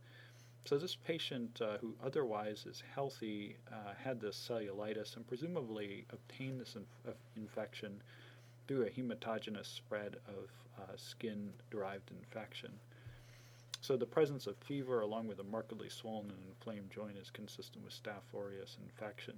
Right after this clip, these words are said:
So acute gouty arthritis, um, which is,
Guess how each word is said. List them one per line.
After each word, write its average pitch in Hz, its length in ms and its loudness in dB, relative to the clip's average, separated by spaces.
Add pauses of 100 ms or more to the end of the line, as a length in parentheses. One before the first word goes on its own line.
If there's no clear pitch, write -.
(920)
So 175 140 10
acute 233 340 0
gouty 135 320 8
arthritis, 123 800 4
um, 104 380 -4 (920)
which 120 320 4
is, 110 420 0